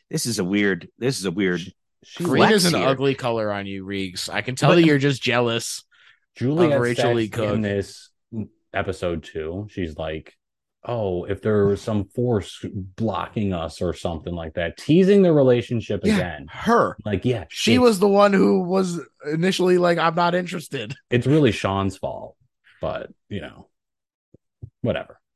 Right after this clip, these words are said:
Speaker 3: I don't know.
Speaker 2: Uh,
Speaker 3: I don't know, man. Uh, so, uh, who was next after Reeks? Was it me?
Speaker 1: Um, you are, George.
Speaker 3: It was me. Wow, this was a very small moment, but it really, his reaction in particular made me laugh. So it was kind of a,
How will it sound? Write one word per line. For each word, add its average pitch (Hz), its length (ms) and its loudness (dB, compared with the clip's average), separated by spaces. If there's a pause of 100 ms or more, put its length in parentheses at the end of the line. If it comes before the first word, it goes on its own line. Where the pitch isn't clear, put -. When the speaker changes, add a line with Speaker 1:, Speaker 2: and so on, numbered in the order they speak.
(560)
Speaker 3:
I - 260 -8
don't 95 120 -6
know. 90 140 -8
Speaker 2:
Uh, 98 100 -12 (100)
Speaker 3:
I 107 80 -6
don't 127 80 -2
know, 120 120 0
man. 110 280 -4 (680)
Uh, 107 840 -2 (140)
so, 123 300 -2
uh, 110 300 -2
who 123 120 -2
was 127 160 -2
next 156 280 -6
after 127 240 -4
Reeks? 151 320 -8 (340)
Was 110 140 -6
it 113 40 -6
me? 135 160 -4 (100)
Speaker 1:
Um, 107 800 0
you 113 380 0
are, 92 120 -2
George. 139 380 -2 (180)
Speaker 3:
It 160 80 -4
was 180 220 -2
me. 131 280 -2
Wow, 113 360 -2
this 127 200 -4
was 180 160 2
a 147 40 0
very 127 220 4
small 113 320 -2
moment, 104 400 -8
but 107 120 -2
it 107 160 -4
really, 113 580 0
his 156 380 0
reaction 117 560 0
in 107 140 -10
particular 101 580 -10
made 87 260 -12
me 92 120 -14
laugh. 85 340 -12
So 98 140 -10
it 90 80 -8
was 101 100 -10
kind 151 220 -4
of 110 80 -6
a, 98 160 -8